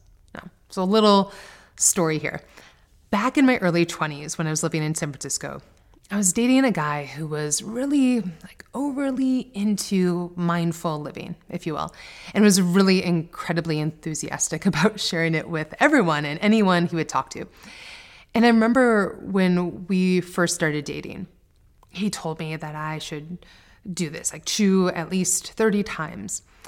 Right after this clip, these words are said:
And <laughs> honestly, like, it, that tip landed poorly with me. And honestly, I,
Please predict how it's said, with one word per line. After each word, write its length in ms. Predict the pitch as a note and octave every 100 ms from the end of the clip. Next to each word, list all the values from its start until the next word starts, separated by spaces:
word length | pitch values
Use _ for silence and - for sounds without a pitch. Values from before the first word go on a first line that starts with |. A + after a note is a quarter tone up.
| - - - - -
And 320 | G#3+ G3+ F#3 F3+ -
<laughs> 160 | - -
honestly, 500 | D#3 G3+ - E3+ D#3
like, 180 | C#3+ D#3
it, 320 | D#3 - _ - _ _ _ _ _ _ _ _
that 300 | F3 E3 F3+
tip 320 | - E3+ D#3+ -
landed 600 | E3+ D3+ D3 D3 C#3 C#3+ _ _ _ _ _ _ _ _ _
poorly 500 | - D#3+ D3+ D3+ E3 _
with 200 | G2+ -
me. 220 | F#2 G2 _ _ _ _ _ _ _ _ -
And 100 | E3+
honestly, 260 | D3 E3+
I, 120 | D#3